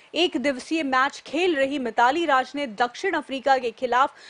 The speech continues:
द्विपक्षीय श्रृंखला के तीसरे मैच के दौरान इतिहास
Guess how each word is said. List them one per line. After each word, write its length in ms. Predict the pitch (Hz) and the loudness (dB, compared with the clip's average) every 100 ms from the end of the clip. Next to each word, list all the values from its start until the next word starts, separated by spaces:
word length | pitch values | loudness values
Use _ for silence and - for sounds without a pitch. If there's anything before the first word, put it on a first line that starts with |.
| - | -10
द्विपक्षीय 600 | 233 370 302 285 - 302 | 4 4 4 0 -2 -6
श्रृंखला 400 | 285 247 233 262 | -6 -8 -2 0
के 160 | 269 254 | 0 -4
तीसरे 400 | - 311 - 370 | -4 -6 -4 -4
मैच 320 | 285 233 233 254 | -2 -2 -2 -2
के 100 | 240 | -2
दौरान 420 | 208 208 226 - | -2 0 -2 -2
इतिहास 560 | 208 214 202 233 339 | -10 -12 -4 -2 -2